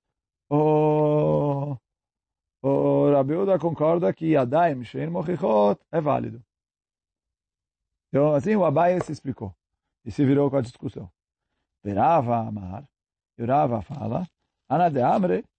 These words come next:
afilo de Rabanan. O Rava vem e fala, "Não, eu falo o que eu falo, mesmo de acordo com a opinião de Chachamim."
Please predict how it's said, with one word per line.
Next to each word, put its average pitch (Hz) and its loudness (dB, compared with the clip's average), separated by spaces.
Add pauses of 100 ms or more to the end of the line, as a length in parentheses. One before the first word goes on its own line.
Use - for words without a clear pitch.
(220)
afilo 208 -2
de 208 -4
Rabanan. 196 0 (380)
O 135 -4
Rava 156 2
vem 165 -2
e 139 -4
fala, 170 0
"Não, 180 -6
eu 180 2 (220)
falo 165 2
o 139 -2
que - -8
eu 127 -2
falo, 131 -6 (360)
mesmo 208 0
de 147 0
acordo 170 -2
com 175 0
a 165 2
opinião 143 -2
de 160 -4
Chachamim." 139 -6